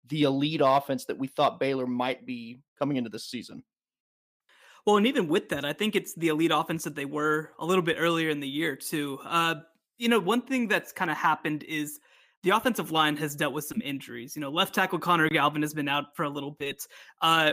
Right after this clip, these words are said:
Speaker 2: right tackle Blake Bettier has kinda struggled to fill in that role as they've moved over Casey Phillips from the right side to the left side. Um, and the offensive line against West Virginia especially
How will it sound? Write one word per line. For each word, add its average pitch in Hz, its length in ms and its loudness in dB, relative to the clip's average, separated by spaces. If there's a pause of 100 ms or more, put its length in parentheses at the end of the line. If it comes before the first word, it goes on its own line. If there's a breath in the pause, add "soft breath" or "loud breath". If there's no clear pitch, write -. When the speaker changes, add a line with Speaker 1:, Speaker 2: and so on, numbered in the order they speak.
Speaker 2:
right 180 220 2
tackle 180 240 0
Blake 156 280 -2
Bettier 151 320 2
has 160 300 -6
kinda 202 240 0
struggled 180 640 2 (140)
to 165 240 0
fill 180 300 -2
in 170 280 -2
that 156 240 0
role 156 480 -2
as 156 240 -2
they've 156 220 -6
moved 160 280 -2
over 156 220 0
Casey 165 320 -4
Phillips 156 300 -2
from 147 200 -2
the 135 120 -8
right 143 200 -4
side 139 260 -6
to 151 40 -12
the 135 100 -12
left 135 220 -6
side. 139 380 -4 (480 loud breath)
Um, 147 220 4
and 220 140 8
the 220 80 6
offensive 226 420 2
line 180 280 4
against 165 320 0
West 175 220 0
Virginia 160 400 0
especially 151 800 -6